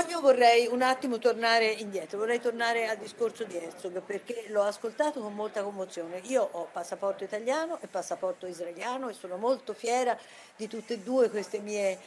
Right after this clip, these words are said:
eh, identità. Io sono un'ebrea israeliana e sono un'ebrea italiana e tutte e due queste cose mi stanno, oh, moltissimo a cuore. E, ed è nel mio cuore, appunto, come penso che sia anche in quello di Herzog, che in tanta parte,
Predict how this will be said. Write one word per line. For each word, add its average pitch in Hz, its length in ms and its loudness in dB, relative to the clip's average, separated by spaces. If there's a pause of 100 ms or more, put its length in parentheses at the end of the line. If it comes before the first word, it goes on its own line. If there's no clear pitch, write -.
(160)
eh, 202 400 4
identità. 226 880 0
Io 240 180 0
sono 196 340 -6
un'ebrea 196 680 2 (340)
israeliana 214 960 -2
e 214 80 -4
sono 247 320 -2
un'ebrea 196 340 0
italiana 165 680 -4 (360)
e 185 100 -8
tutte - 240 -8
e 220 100 -12
due 247 140 -6
queste 214 320 -4
cose 240 360 2
mi 202 100 -6
stanno, 190 360 0
oh, 180 520 0 (100)
moltissimo 185 600 -6
a 160 100 -6 (100)
cuore. 160 540 -14 (140)
E, 233 180 4 (220)
ed 220 140 -6
è 254 140 -2
nel 247 160 2
mio 247 200 4
cuore, 294 380 8
appunto, 254 460 0
come 220 200 -4
penso 285 360 0
che 208 100 -8
sia 214 220 0
anche 240 220 -4
in 208 60 -6
quello 226 260 2
di 208 220 -2
Herzog, 185 420 2
che 190 80 -4
in 202 140 -6
tanta 294 400 2
parte, 202 600 2